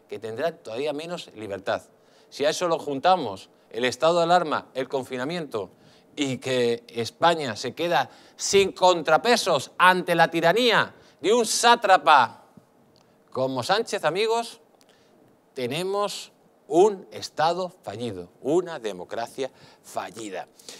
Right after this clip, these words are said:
Y mientras, ¿qué es lo que pasa en esas elecciones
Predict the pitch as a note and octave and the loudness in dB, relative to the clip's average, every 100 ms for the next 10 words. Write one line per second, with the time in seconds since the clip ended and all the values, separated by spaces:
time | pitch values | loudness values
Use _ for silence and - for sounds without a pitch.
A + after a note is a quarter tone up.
0 | - - B3+ D#4 D4+ A#3 G#3+ D3 - - | -12 -2 0 0 0 2 4 4 0 0
1 | B3 B3+ A#3+ A3 G#3 - F#2+ F2 _ _ | 0 0 -2 2 2 0 -8 -12 _ _
2 | _ _ - A2 C3+ D#3+ - B2+ C3 A#2 | _ _ -14 -12 -8 -8 -8 -4 -4 -4
3 | - G3 A3 F3+ | -2 0 0 -2